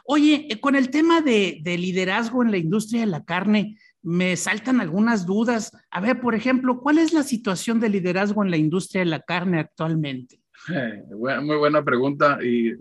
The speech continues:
Speaker 2: espero que tengamos suficiente tiempo para,
Speaker 1: <laughs>
Speaker 2: para dialogar, lo que no es un tema fácil de platicar. Mira, quisiera hacer algunas, algunas reflexiones. Eh, eh, esta industria tiene grandes titanes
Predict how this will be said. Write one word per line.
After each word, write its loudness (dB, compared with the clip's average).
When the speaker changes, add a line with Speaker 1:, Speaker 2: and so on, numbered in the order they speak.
Speaker 2:
espero -4
que -4
tengamos -2
suficiente -4
tiempo -4
para, -2
Speaker 1:
<laughs> -4
Speaker 2:
para 0
dialogar, 4
lo -2
que -2
no 0
es -6
un -2
tema 0
fácil 2
de 0
platicar. -2
Mira, 4
quisiera 2
hacer 4
algunas, 2
algunas -2
reflexiones. -2
Eh, -10
eh, -8
esta -2
industria -2
tiene 0
grandes -2
titanes -2